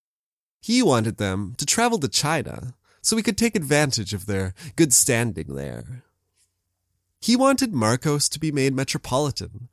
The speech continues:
a leader of the Church of the East in China, and Barsauma to be given his own office. High honors indeed, but though the monks wouldn't have known it at the time, being appointed by this patriarch would not end happily for the last man in Marco's position.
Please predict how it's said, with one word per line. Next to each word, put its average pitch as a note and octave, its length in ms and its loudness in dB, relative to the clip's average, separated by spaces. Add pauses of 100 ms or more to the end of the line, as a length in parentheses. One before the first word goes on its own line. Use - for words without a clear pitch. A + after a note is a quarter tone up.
(200)
a D3 60 6
leader F#3+ 400 6
of A#2+ 80 0
the C3 80 -4
Church - 320 -2
of A#2 100 -2
the - 180 -4
East C3 280 -2
in F#2 100 -8
China, E2+ 580 -6 (240)
and C#3 160 4
Barsauma C3 720 2
to - 100 -6
be F3+ 100 -2
given G#3+ 220 2
his F#3+ 160 2
own F3+ 220 0
office. - 680 -4 (400)
High C4+ 200 2
honors A#3+ 320 2
indeed, A2+ 600 -2 (240)
but F3+ 140 6
though F3+ 180 6
the D3 120 6
monks B2+ 360 2
wouldn't B2+ 240 0
have G#2+ 120 -4
known A#2+ 180 0
it A#2+ 100 -8
at G#2+ 120 -10
the G#2+ 80 -6
time, A#2 760 -4 (240)
being F3 240 4
appointed B2+ 420 0
by G#2+ 140 0
this A2 160 -2
patriarch A#2+ 640 -2 (340)
would F#3 160 2
not B3 220 6
end A#3+ 120 2
happily A2 640 -2
for B2 160 -2
the A#2+ 60 4
last C#3 360 4
man F#2 200 0
in F#2 100 -2
Marco's F#2+ 400 -4
position. G2 680 -6